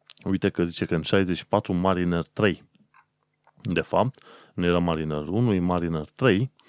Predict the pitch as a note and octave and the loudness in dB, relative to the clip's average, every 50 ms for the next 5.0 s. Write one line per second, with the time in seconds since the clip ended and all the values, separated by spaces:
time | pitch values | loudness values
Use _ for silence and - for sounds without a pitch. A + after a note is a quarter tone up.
0 | - - - - - - - _ _ _ _ _ _ _ - - G#2+ F2 G2 C3 | -20 -20 -20 -20 -20 -20 -20 _ _ _ _ _ _ _ 2 4 4 6 4 2
1 | C#3 - - - - - _ _ _ _ _ _ _ _ _ _ _ _ _ _ | 2 0 -4 -10 -16 -20 _ _ _ _ _ _ _ _ _ _ _ _ _ _
2 | _ _ - - G#2+ - - G#2 G2+ G#2+ G2 - - D#2+ D#2 E2 E2 - - E2+ | _ _ -2 -2 0 2 2 4 4 2 2 0 0 0 0 0 -2 0 0 2
3 | D#2+ E2 E2+ E2+ - _ _ _ _ - F2 E2+ E2+ D#2+ D2+ - - - - - | 2 2 0 -4 -8 _ _ _ _ -6 -2 -2 0 -2 -2 -6 -10 -14 -14 -14
4 | _ - - - - - A2 - - A2 - - G2+ - G#2 G2 F#2 F#2+ F#2+ G2 | _ -20 -20 -8 0 0 2 2 2 2 0 0 2 2 4 4 6 4 4 4